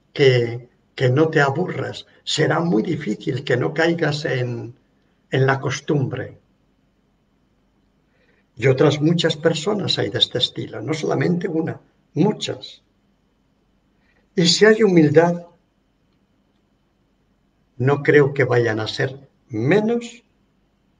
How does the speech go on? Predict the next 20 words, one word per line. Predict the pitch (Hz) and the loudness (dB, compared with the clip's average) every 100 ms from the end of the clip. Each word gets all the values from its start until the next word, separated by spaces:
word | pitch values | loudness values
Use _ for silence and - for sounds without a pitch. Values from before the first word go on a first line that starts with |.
| _ _ _ _ _ _ _ _ - | _ _ _ _ _ _ _ _ -4
ni | 139 156 151 | 2 2 6
que | 139 | 4
vivan | 170 196 220 214 - _ _ - | 4 0 0 -2 -10 _ _ -2
con | 143 131 | 0 2
menos | 160 175 127 | 2 2 -2
seguridad | 131 110 110 101 98 98 - _ _ _ _ _ _ _ - | -4 -6 -6 -6 -8 -12 -18 _ _ _ _ _ _ _ -6
la | 120 110 | -4 -2
vida | 127 123 | -2 -4
de | 107 101 | -4 -4
oración, | 104 101 120 113 | -6 -10 -12 -8
la | 110 | -6
vida | 120 120 104 - _ _ - | -6 -6 -6 -10 _ _ -6
contemplativa, | 117 98 107 98 104 98 107 104 101 - _ _ _ - | -4 -4 -6 -6 -8 -8 -10 -10 -12 -16 _ _ _ -8
la | 120 123 123 | -2 -2 0
vida | 170 226 147 107 - - _ _ _ _ _ _ | -2 -4 -6 -8 -10 -18 _ _ _ _ _ _
de | - 127 | -2 0
la | 107 110 | 0 -4
humildad, | 107 107 104 120 117 | -6 -10 -8 -6 -4
la | 110 113 | 0 0
oración. | 104 101 - 104 | 0 -6 -10 -12